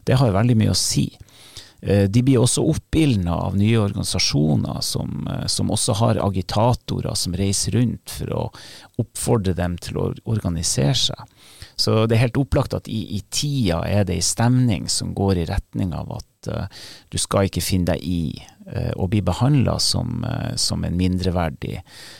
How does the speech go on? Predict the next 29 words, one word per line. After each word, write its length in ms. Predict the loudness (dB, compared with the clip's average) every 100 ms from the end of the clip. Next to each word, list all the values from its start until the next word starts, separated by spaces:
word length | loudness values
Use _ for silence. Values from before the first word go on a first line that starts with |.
| -14
Eh, 440 | -6 -4 -2 -4 -4 0
her 180 | 2 4
er 180 | 4
det 200 | 4 4 4
viktig 340 | 2 -2 -2 0
at 100 | 0 -4
du 120 | -8 -4
står 300 | -2 2 2 2
på 140 | -2
dine 260 | 0 -2 -4
krav 480 | -2 0 0 -2 -6
og 140 | -8
forventer. 560 | -4 0 0 0 -4 -6
Altså, 240 | -4 -2
det, 220 | 0 2
det, 160 | 0 -2
det 100 | 0
er 80 | 0
jo 40 | 0
de, 20 |
de 220 | -2 -2 -2
tingene 380 | 0 2 2 0
som 160 | -2
vi 40 | -4
ser 240 | -2 0
senere 520 | 0 0 2 2 0
i 160 | -2 -4
samfunnet 560 | -4 -4 -6 -4 -4 -4
med, 220 | -4